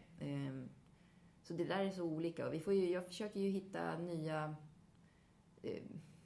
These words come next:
lösningar för mina kunder hela tiden. Man får testa sig fram. Det är precis som med mat. Och det är samma sak om du har en allergi. Alltså, testa dig fram.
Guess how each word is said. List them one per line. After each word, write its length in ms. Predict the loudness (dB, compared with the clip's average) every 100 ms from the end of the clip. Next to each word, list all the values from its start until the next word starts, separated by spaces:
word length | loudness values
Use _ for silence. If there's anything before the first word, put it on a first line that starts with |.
| -14
lösningar 840 | -4 0 0 0 -2 0 2 2 0
för 140 | -2
mina 240 | -2 -2 -4
kunder 420 | -2 -2 -2 -2
hela 300 | -2 -2 -4
tiden. 640 | -4 -2 -2 -2 -6 -4 -4
Man 120 | -4
får 100 | -6
testa 480 | -4 -6 -4 -6 -4
sig 140 | -4
fram. 300 | -4 -4 -2
Det 60 | -4
är 40 |
precis 260 | -4 -4 -2
som 140 | 0
med 100 | 2
mat. 720 | 2 4 6 6 4 -2 -14 -16 -20 -20 -4
Och 60 | 0
det 60 |
är 40 | 2
samma 260 | 2 0
sak 200 | 0 -2
om 120 | -2 0
du 60 |
har 100 | 2
en 80 | 2
allergi. 520 | 2 2 2 2 2
Alltså, 140 | 2 -2 -6
testa 360 | -8 -8 -6 -4
dig 140 | -4
fram. 580 | -2 0 2 2 -2